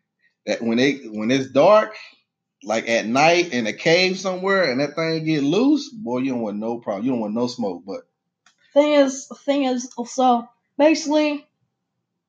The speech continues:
Speaker 2: Dark Shadow's weakness, or T-, Tokoyomi's, um, quirk, is that it,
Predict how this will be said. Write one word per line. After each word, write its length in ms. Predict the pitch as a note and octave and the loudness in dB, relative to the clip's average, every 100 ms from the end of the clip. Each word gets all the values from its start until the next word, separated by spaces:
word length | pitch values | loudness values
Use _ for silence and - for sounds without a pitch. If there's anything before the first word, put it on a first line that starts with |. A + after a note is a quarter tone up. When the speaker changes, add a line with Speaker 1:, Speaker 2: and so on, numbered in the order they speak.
| _ _ _ _ _ _ _ | _ _ _ _ _ _ _
Speaker 2:
Dark 240 | G#3+ C4+ C#4 | 2 2 4
Shadow's 420 | C#4+ C#4 C4 A3 | 4 6 4 2
weakness, 380 | A#3+ G#3+ G#3+ G#3 | 0 0 -4 -2
or 200 | G3+ G3+ | -2 -4
T-, 200 | - A#3 - - | -8 -12 -8 0
Tokoyomi's, 840 | A#3+ B3 A#3 A3+ G#3+ G#3+ G#3 G3 | 0 2 0 0 0 -2 -4 -4
um, 220 | G3 F#3+ - | -6 -6 -6
quirk, 260 | - A3+ A3 - - - - | -2 -2 -2 -10 -20 -20 -6
is 120 | A3+ A3 | 0 4
that 160 | A#3 | 4
it, 220 | A3+ A3+ | 4 0